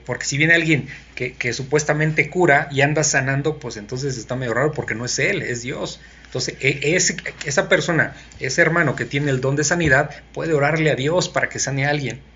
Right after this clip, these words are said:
pero es Dios. ¿Qué es lo que están haciendo los apóstoles? Tenían ese don también.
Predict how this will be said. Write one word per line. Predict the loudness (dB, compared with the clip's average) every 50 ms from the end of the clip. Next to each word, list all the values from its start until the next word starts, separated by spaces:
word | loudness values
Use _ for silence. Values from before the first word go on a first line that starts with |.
| -20 -14 -12
pero | -10 -8
es | -8 -8 -6
Dios. | -4 -2 0 0 0 0 -4 -6 -10 -16 -20 -20 -20 -20 -20 -20 -20 -20 -20 -20 -20 -20 -20 -20 -20 -20 -20 -20 -20 -14 -6 0
¿Qué | 4 6 6
es | 6 4
lo | 2 2
que | 2 2
están | 0 0 0 0
haciendo | 0 0 0 0 0 2 2 2
los | 2 0 0 -2
apóstoles? | -4 -2 0 0 0 0 0 0 0 0 0 -2 -6 -10 -12 -16 -18 -20 -20 -18 -12
Tenían | -10 -8 -4 0 0 2 2
ese | 4 4 4 4
don | 4 4 2 2
también. | 0 -2 0 2 2 0 0 -2